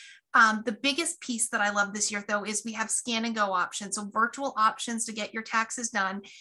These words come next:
And your taxes can be scanned in at the acap locations in both Presque Isle, uh, Fort Kent, and Houlton.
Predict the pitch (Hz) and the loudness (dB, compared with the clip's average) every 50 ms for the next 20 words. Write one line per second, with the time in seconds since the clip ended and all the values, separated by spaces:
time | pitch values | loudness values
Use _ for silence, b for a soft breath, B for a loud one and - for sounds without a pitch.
0 | B B B B 247 233 226 202 - 226 240 233 - 247 240 240 240 - 269 262 | B B B B -2 0 0 -2 -2 -4 -4 -2 0 2 2 2 0 -2 -4 -4
1 | 247 - - - 254 247 233 226 233 220 214 - - - - 233 233 240 247 254 | -4 -4 -4 -4 -2 -2 -2 -2 -2 -2 -2 -2 -2 -2 -2 0 0 0 0 -2
2 | 247 - - 233 226 226 240 254 - 220 220 220 220 220 214 - _ _ _ 233 | -4 -4 -4 -2 -2 -2 -2 -4 -2 -2 -2 0 0 -2 -4 -8 _ _ _ -6
3 | 226 233 226 220 214 - 247 240 - 240 233 - 233 226 - 233 226 220 208 214 | -4 -2 0 0 -2 -2 -4 -4 -4 -4 -6 -6 -6 -4 -4 -4 -4 -4 -4 -4
4 | 208 208 - - - 247 247 240 - - 262 247 240 240 247 247 247 247 254 - | -6 -6 -8 -6 -4 -2 -2 0 0 2 4 4 4 4 4 2 2 0 -2 -6
5 | _ b b b b b b _ _ - 240 233 220 214 208 214 208 - _ _ | _ b b b b b b _ _ 2 4 6 6 6 4 4 2 -2 _ _
6 | - 262 262 - - - - 262 254 247 - - 240 240 247 247 240 - - 262 | 2 4 4 4 2 2 2 2 2 2 0 -2 -2 0 0 0 -2 -2 -4 -2
7 | 277 262 - - 202 185 180 202 | -2 -2 -2 -2 -2 -2 -2 -4